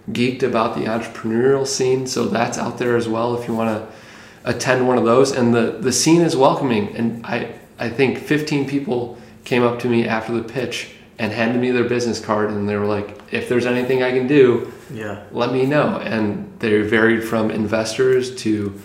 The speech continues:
Speaker 1: accountants to just people in the community who wanted to see me succeed. So I think to, to answer your question, there's a,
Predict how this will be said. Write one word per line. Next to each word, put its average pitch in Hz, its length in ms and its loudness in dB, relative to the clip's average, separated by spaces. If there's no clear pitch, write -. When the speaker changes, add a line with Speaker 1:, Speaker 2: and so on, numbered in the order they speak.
Speaker 1:
accountants 120 720 -4
to 107 280 2
just - 420 -2
people 117 280 -2
in 107 80 -4
the - 80 -10
community 117 360 0
who 104 120 -2
wanted 104 320 -6
to 120 80 -6
see 110 200 -4
me 107 300 -2
succeed. - 680 -6
So 120 180 2
I 113 60 4
think 123 400 0
to, - 420 -2
to 127 80 -8
answer 123 280 -2
your 113 80 -2
question, 113 380 0
there's 104 200 -4
a, - 100 -6